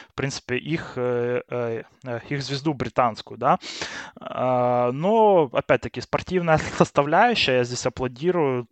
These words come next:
Ну, Томас, э, ну, ему нечего было делать в такой, ну, вообще-то форме там на Тур де Франс, и тем более, что он бы мог, я так думаю, что помочь там в качестве доместика, но другое дело, что сам Томас бы не стал,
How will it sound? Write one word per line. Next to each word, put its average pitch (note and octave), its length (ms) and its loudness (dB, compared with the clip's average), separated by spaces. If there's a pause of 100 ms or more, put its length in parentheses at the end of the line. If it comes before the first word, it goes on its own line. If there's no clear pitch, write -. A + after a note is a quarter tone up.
(140)
Ну, D#3+ 120 0
Томас, D3+ 540 -2
э, B2+ 40 -6
ну, B2 320 -4
ему C3+ 160 -4
нечего C3 420 -2
было A#2 240 -4
делать A#2 320 0
в - 40 -14
такой, A#2 460 -6
ну, A#2+ 80 -8
вообще-то A#2+ 280 -6
форме A#2 360 -4
там A2+ 140 -6
на A2+ 100 -6
Тур A#2 200 -8
де B2+ 100 -8
Франс, G#3+ 520 2 (340)
и A#2+ 80 -6
тем C3 220 -4
более, C3 280 2
что B2 480 -2
он C#3 180 0
бы C#3 100 4
мог, E3 320 4
я B2 100 0
так A#2+ 180 -4
думаю, B2 320 -4
что A#2+ 340 -6
помочь B2+ 420 -2
там A#2+ 260 -4 (480)
в - 100 -20
качестве - 380 0
доместика, C#3+ 640 2
но B2 120 -4
другое C3+ 420 -4
дело, C3+ 280 0
что - 160 -10
сам B2+ 260 -6
Томас A#2 340 -4
бы A2 120 -10
не A2+ 100 -10
стал, A#2 340 0